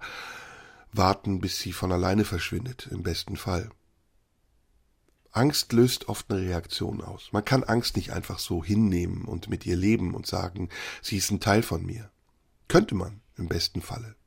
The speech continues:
Man kann sagen, die Angst ist mein Begleiter, sie ist mein Schutzschirm, mein Freund, mein Held.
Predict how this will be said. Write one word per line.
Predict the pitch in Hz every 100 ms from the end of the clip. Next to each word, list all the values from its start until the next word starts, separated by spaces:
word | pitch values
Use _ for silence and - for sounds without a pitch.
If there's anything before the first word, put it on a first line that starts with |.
| _ _ _
Man | -
kann | - 87
sagen, | 90 85 113 120 -
die | 107
Angst | 90 87 -
ist | -
mein | - -
Begleiter, | - 107 135 - - - - - - -
sie | -
ist | 107 -
mein | 95 90 87 85 85
Schutzschirm, | - - 160 - - - 87 87 87
mein | 85 -
Freund, | - 107 107 - -
mein | - - -
Held. | 113 - -